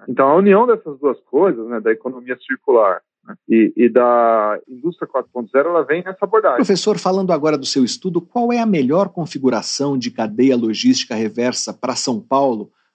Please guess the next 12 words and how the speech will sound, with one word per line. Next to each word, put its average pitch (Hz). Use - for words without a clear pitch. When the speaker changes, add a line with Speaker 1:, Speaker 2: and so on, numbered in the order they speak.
Speaker 2:
ah, 110
que 127
é 127
o 113
objeto 110
do 110
projeto 113
que -
o 110
senhor 117
está 113
liderando? 123